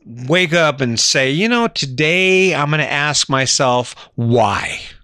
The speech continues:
for every choice I make. And I'm gonna look at those choices and I'm gonna think to myself, 'How does that make me feel? Am I really just, like,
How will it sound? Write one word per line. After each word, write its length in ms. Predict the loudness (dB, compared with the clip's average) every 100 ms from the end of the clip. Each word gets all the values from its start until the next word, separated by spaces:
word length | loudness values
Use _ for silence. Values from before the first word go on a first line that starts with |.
| _ _ _ _ _ _ _ _
for 260 | -4 2 4
every 760 | 4 2 0 0 2 4 2
choice 580 | 0 0 2 2 2 0
I 220 | 0 0
make. 300 | 0 0 0
And 100 | 0
I'm 80 | 0
gonna 140 | 0 0
look 280 | 2 0
at 120 | 0 0
those 260 | 2 2
choices 580 | 0 0 2 2 0 0
and 80 | 0
I'm 80 | 0
gonna 100 | 0
think 300 | -2 -4 -2
to 60 | -2
myself, 1120 | -2 0 0 0 -2 -6 -12 -12 -12 -14 -20 -20 -6
'How 220 | 0 2
does 200 | 2 2
that 240 | 0 0
make 320 | 0 0 -2
me 160 | -2 -2
feel? 460 | -4 -4 -2 -2 -2
Am 100 | 0
I 140 | 0
really 560 | 0 2 2 2 0 0 -6
just, 260 | -2 -2 0
like, 300 | 0 -2 -4